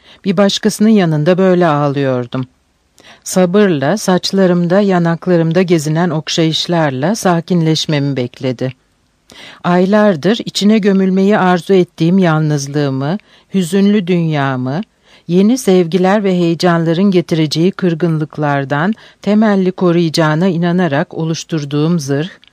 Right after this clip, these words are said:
ilk defa kendini açıyordu. Hem de en çok saklanmak istediği insana. Ne kadar süre o vaziyette kaldık bilmiyorum.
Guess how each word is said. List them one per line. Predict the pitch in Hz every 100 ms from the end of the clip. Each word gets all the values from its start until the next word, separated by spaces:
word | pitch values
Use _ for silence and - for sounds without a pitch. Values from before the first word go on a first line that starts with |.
| _ - - -
ilk | 220 -
defa | 208 175 170 170
kendini | 180 156 151 151
açıyordu. | 127 - 143 127 123 117 131 - _ _ _ _ - _ _ _ _ _ _ _ _ _ _ - - -
Hem | 160 185 196
de | 202
en | 190 247 254
çok | 202 214
saklanmak | - 202 180 190 190 185 190 190
istediği | 160 - 160 147 156 143
insana. | 127 127 135 123 120 127 _ _ _ _ _ _ _ _ _ _ _ _ _ _ _ _ _ - - - -
Ne | 240
kadar | 294 320 269 214
süre | - 185 190
o | 202
vaziyette | 185 147 147 - 165
kaldık | - 160 156 160 -
bilmiyorum. | 202 160 143 131 123 131